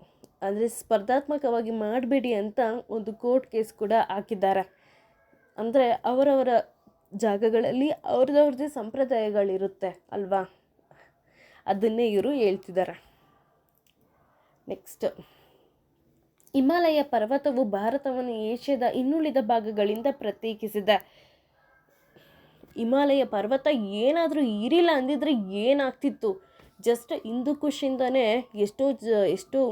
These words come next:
ಮುಸಲ್ಮಾನರು ಎಲ್ಲ ಬಂದು, ಬೇರೆ ದೇಶಗಳಿಂದ ಬಂದು ಆಡಳಿತ ಮಾಡಿದ್ದಾರೆ.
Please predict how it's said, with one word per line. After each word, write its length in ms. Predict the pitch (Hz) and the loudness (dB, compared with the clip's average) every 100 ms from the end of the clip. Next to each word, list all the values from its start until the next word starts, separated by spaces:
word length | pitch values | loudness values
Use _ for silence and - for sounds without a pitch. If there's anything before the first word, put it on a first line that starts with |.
| - | -4
ಮುಸಲ್ಮಾನರು 880 | - 226 214 262 262 262 233 226 226 | -8 -8 -2 -2 0 0 0 0 0
ಎಲ್ಲ 280 | 214 190 226 233 226 - - - | 0 2 4 2 0 -12 -20 -6
ಬಂದು, 600 | 196 220 240 247 240 240 | -2 -2 -2 -2 0 -2
ಬೇರೆ 480 | - - 220 240 262 214 - - 196 | -4 2 4 4 2 0 -10 -10 -6
ದೇಶಗಳಿಂದ 520 | 220 - 240 233 226 | -6 -4 -4 -4 -4
ಬಂದು 420 | 214 214 226 240 | -4 -4 -2 -2
ಆಡಳಿತ 520 | - 190 226 214 220 | -2 0 0 0 -2
ಮಾಡಿದ್ದಾರೆ. 640 | 220 214 190 185 202 190 | -2 -2 -2 0 2 4